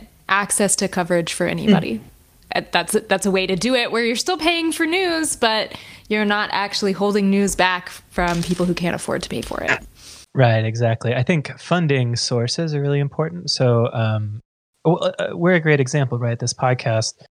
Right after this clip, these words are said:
Speaker 2: um, it's very cheap to produce, and we can just kinda do it out of our own pockets. Um, and that enables us to not worry about growth, not worry about,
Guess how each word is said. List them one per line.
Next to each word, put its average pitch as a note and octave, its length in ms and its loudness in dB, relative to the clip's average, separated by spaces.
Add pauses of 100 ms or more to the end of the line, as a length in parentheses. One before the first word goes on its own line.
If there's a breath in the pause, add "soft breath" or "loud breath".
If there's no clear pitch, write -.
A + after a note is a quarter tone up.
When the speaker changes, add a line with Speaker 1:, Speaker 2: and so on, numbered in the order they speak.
(220)
Speaker 2:
um, A2 240 2
it's - 300 -2
very C3 180 8
cheap B2 240 2
to - 80 -8
produce, D#3 600 0 (360)
and A#2 120 2
we A#2 120 4
can B2+ 100 0
just A2+ 200 -2
kinda A#2 200 0
do A#2 160 2
it - 160 0 (100)
out A#2 140 -2
of A2 80 -2
our A2 80 0
own A#2 160 2
pockets. D#3+ 720 -2
Um, A2 360 0
and A#2 120 -2
that A#2+ 240 0
enables B2 500 0
us A2+ 220 -2
to B2 100 -6
not A#2+ 220 -4
worry C3 180 2
about C3 240 0
growth, C3 440 0 (420)
not A#2 240 -2
worry B2 340 4
about, A#2 540 0